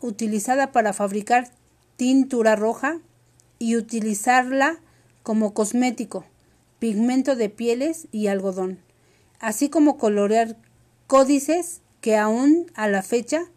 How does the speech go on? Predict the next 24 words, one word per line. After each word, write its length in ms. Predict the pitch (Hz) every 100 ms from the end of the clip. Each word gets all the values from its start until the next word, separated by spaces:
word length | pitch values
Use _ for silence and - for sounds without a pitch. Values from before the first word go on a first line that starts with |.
| _
se 200 | - 220
pueden 360 | 202 247 262 240
apreciar 420 | 208 196 - 240
en 160 | 233
ellos 360 | 226 233 262 - -
dicha 280 | 226 240
to-, 160 | 226 208
dicha 400 | 208 208 269 285
tonalidad. 640 | 277 202 190 185 175 160 - _ _ _ _ _ _ _ _ _ _ _ _ _ _ _ _ _ _ _ _ _ _ _ _ _ -
El 180 | 269 285
origen 440 | 285 311 349 349
del 240 | 285 226 233
nombre 300 | 240 226 220
de 100 | 196
la 100 | 185
flor 240 | - 202
Nochebuena. 640 | 208 208 208 220 240 254 202 _ _ _ _ _ _ _ _ - _ _ _ _ _ _
La 240 | 247 247 247
flor 320 | 277 294 302
de 100 | 339
pétalos 560 | 339 269 269 269 269
color 380 | - 220 220 214
de 100 | 208
fuego 460 | 202 208 190 247